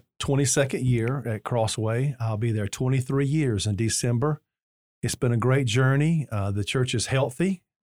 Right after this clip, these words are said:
I've come through the covid experience, and really our numbers are back up, and our folks are serving and winning people to Christ and baptizing people every week. And it, it's just a sweet season at Crossway.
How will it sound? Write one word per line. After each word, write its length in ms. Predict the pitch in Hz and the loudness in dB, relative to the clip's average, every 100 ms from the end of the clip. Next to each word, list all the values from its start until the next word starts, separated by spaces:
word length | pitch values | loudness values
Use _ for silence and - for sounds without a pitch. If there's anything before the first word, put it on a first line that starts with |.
| - | -10
I've 120 | 101 | -4
come 180 | 127 107 | -2 0
through 120 | 120 | -2
the 80 | 107 | -2
covid 360 | - 123 123 | 0 2 2
experience, 640 | 123 - 127 123 123 120 - | -2 -2 0 2 0 -2 -2
and 180 | 98 95 _ _ _ _ _ _ - | -4 -6 _ _ _ _ _ _ -2
really 160 | 123 117 | 0 2
our 120 | 117 | 2
numbers 360 | 120 120 110 | 2 2 0
are 40 | 113 | 0
back 260 | 113 113 | 0 0
up, 300 | 120 113 107 | -2 -2 -2
and 300 | 104 104 98 - _ | -2 -2 -4 -8 _
our 180 | 104 107 | -6 -6
folks 320 | - 127 120 110 | -2 -2 -2 -2
are 240 | 101 92 - _ _ _ - | -2 -4 -6 _ _ _ -6
serving 600 | - 143 139 127 131 127 | 2 4 4 4 4 4
and 280 | 120 113 101 _ _ _ 131 | 4 2 -2 _ _ _ 0
winning 200 | 131 127 | 2 2
people 240 | 135 135 | 0 0
to 40 | 123 | 0
Christ 500 | - 127 127 127 - | 2 2 4 2 0
and 80 | 98 | -2
baptizing 580 | 123 120 135 120 117 | 0 0 0 0 0
people 260 | 120 127 120 | 0 0 0
every 160 | 120 117 | 0 2
week. 260 | 120 120 | 0 0
And 140 | 110 113 | 0 -2
it, 100 | 117 | -2
it's 200 | 117 107 | -2 0
just 180 | 139 127 | 0 0
a 60 | |
sweet 300 | - 135 135 | 0 0 0
season 420 | - 131 110 107 | 2 2 2 2
at 80 | 107 | -2
Crossway. 600 | - 117 95 - 92 90 | -2 -2 -2 -4 -6 -6